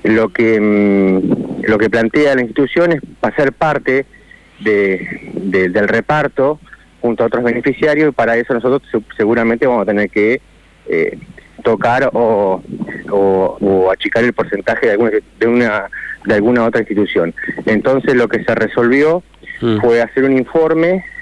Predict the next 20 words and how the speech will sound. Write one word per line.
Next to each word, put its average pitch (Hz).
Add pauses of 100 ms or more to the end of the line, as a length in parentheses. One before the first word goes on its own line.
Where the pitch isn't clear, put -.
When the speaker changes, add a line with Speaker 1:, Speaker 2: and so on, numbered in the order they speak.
(840)
Speaker 1:
eh, 101
pedir 113
un 135
informe 156
al, 104
al 104
área 123
de 110
economía 151
Speaker 2:
Sí. 104
Speaker 1:
del, 98
del 95
departamento 110
ejecutivo 165
para 123
que 127
nos 120
ponga 147
al 135
día 151